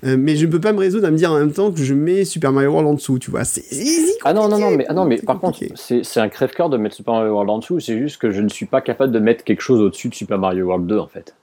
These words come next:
Speaker 2: C'est le problème,
Speaker 1: Ouais,
Speaker 2: le,
Speaker 1: ouais.
Speaker 2: le problème, je le prends dans l'autre sens. Je,
Speaker 1: Hmm.
Speaker 2: ça, ça me fait mal de me dire que je mets Mario World en dessous, hein, vu le, l'affect aussi que j'ai envers lui, euh, ça peut te rassurer, c'est,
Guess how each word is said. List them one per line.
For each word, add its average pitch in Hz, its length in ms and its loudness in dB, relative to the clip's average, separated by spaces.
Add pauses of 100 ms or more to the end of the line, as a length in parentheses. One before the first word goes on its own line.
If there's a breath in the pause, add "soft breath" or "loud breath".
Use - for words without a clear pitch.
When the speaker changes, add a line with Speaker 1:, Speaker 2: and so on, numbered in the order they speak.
Speaker 2:
C'est 92 400 0
le 101 100 2
problème, 123 260 0
Speaker 1:
Ouais, 131 140 2
Speaker 2:
le, 127 80 2
Speaker 1:
ouais. - 80 2
Speaker 2:
le 135 100 2
problème, 156 220 0
je 135 60 -2
le 135 60 2
prends 135 160 -2
dans 131 100 4
l'autre 123 180 0
sens. - 300 -6 (440 loud breath)
Je, 120 520 2
Speaker 1:
Hmm. 120 60 4
Speaker 2:
ça, 117 180 -4
ça - 160 0
me 120 80 2
fait 123 160 -2
mal 165 200 0
de 127 100 2
me 107 60 -2
dire 139 200 -2
que 123 80 2
je 110 60 2
mets 113 100 4
Mario 107 200 2
World 101 160 0
en 117 60 -4
dessous, 160 260 -6
hein, 123 60 0
vu 107 140 -2
le, 101 520 2
l'affect 113 420 -2
aussi 113 280 -4
que 117 140 2
j'ai 104 140 2
envers 95 280 -2
lui, 147 260 -2
euh, 95 680 -2
ça - 220 -8
peut 110 140 -6
te - 60 -10
rassurer, 104 640 2
c'est, 101 520 -8